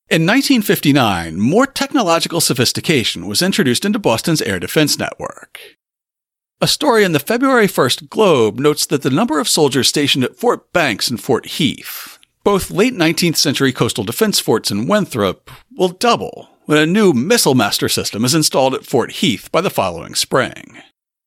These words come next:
The Missile Master was a command system meant to coordinate multiple Nike batteries.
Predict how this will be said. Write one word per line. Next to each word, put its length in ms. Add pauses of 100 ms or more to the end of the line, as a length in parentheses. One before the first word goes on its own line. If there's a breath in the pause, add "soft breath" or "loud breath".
(680)
The 80
Missile 360
Master 480
was 160
a 60
command 380
system 320
meant 140
to 60
coordinate 580
multiple 440
Nike 300
batteries. 920